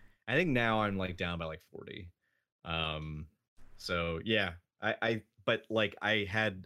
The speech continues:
only really kind of, like, two significant follow bot, um, encounters where, like, I was live and then suddenly, like,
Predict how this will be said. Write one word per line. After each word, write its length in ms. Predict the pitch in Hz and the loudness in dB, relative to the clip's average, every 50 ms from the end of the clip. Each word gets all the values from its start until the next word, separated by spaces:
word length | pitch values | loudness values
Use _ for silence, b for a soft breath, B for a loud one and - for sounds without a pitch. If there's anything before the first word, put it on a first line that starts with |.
| - - | -8 -6
only 220 | 101 98 98 90 | -4 -2 -2 -2
really 600 | 82 90 90 87 87 90 87 87 85 85 85 - _ _ _ _ _ _ _ _ _ | -4 -4 -6 -6 -6 -6 -6 -6 -8 -10 -14 -16 _ _ _ _ _ _ _ _ _
kind 160 | - 101 92 | -8 -6 -4
of, 120 | 90 85 - | -4 -4 -4
like, 160 | 87 87 - | -6 -8 -6
two 180 | - - 104 92 | -8 -6 -6 -6
significant 680 | - - 82 85 85 - 85 80 - 90 85 85 - _ - | -6 -6 -8 -8 -6 -6 -6 -8 -6 -6 -6 -6 -8 _ -8
follow 200 | 90 87 87 87 | -4 -2 -2 -2
bot, 300 | 85 90 90 90 90 - - - - - - - - - _ _ _ | 0 0 0 0 0 -2 -6 -12 -16 -16 -18 -20 -20 -20 _ _ _
um, 480 | 82 80 80 78 76 78 80 78 78 82 - - | -12 -10 -10 -8 -8 -10 -10 -10 -10 -12 -12 -12
encounters 640 | 85 87 - 90 87 87 - 107 98 98 95 - - | -12 -6 -6 -6 -6 -4 -4 -4 -4 -4 -6 -8 -6
where, 240 | 90 82 78 78 78 | -4 -4 -4 -4 -6
like, 300 | 78 78 78 - - _ B B B B B B B B | -8 -8 -10 -10 -14 _ B B B B B B B B
I 80 | 90 | -2
was 160 | 95 90 92 | -2 0 0
live 420 | 92 90 85 85 80 80 82 82 82 - | 0 0 2 2 2 0 -2 -4 -8 -10
and 140 | 73 82 82 | -10 -10 -8
then 100 | 80 80 82 | -10 -10 -8
suddenly, 360 | - 85 78 82 82 82 82 | -8 -8 -8 -8 -8 -8 -8
like, 180 | 80 76 76 | -10 -10 -12